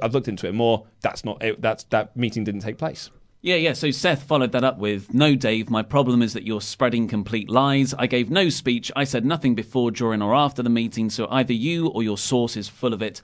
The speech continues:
Speaker 2: Either way, it's a bold-faced lie, and I kindly ask you to quit pushing it."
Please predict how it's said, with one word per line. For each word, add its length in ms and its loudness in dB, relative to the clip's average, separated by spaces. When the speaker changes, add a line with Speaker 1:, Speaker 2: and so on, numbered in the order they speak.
Speaker 2:
Either 240 2
way, 260 2
it's 220 -6
a 60 -2
bold-faced 800 0
lie, 380 2
and 120 -4
I 100 -2
kindly 440 0
ask 280 -4
you 60 -4
to 100 -14
quit 260 -8
pushing 320 -8
it." 120 -8